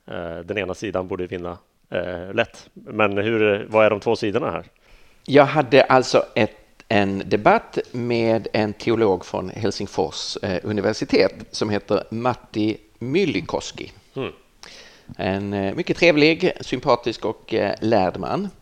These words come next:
Speaker 1: Ja.
Speaker 2: Men som när det gäller förståelsen av den kristna tron, eh, s-, har som, han, han ville själv inte använda, eh, termen en existentialistisk syn,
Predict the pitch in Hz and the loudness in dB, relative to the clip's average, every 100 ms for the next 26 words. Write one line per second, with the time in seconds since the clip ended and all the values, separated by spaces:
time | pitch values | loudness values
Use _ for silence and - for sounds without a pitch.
0 | - 113 139 - _ 104 110 117 117 113 | -10 -8 -8 -12 _ -8 -4 -2 -4 -6
1 | - - 113 110 110 110 110 - _ - | -4 -2 0 0 -2 -4 -8 -14 _ -6
2 | 110 107 110 104 113 120 139 107 - 104 | -4 0 0 -2 -6 0 0 0 -4 -8
3 | 101 - - - 107 - - 127 90 98 | -6 -8 -8 -10 -12 -8 -2 0 0 -4
4 | - _ _ _ _ _ _ _ _ _ | -14 _ _ _ _ _ _ _ _ _
5 | 131 87 - - _ _ _ _ - - | -14 -12 -14 -18 _ _ _ _ -14 -12
6 | - - _ _ _ _ _ _ _ _ | -12 -16 _ _ _ _ _ _ _ _
7 | _ _ - - - 131 110 110 65 - | _ _ -14 -12 4 6 8 6 0 -12
8 | 62 - - - 110 - 104 113 104 123 | -18 -16 -10 -4 -4 -4 -4 -2 0 0
9 | 135 151 143 175 156 151 113 117 110 92 | 2 0 0 -2 -2 4 4 4 0 2
10 | 92 95 92 98 82 - 98 85 85 87 | 2 2 0 -4 -6 -2 0 0 -4 -8
11 | - 82 92 95 - 98 101 - 95 95 | -10 -8 -8 -8 -10 -10 -10 -6 -6 -2
12 | 98 165 - 104 - - - 64 135 | -2 -4 -6 -8 -8 -6 -4 -4 -8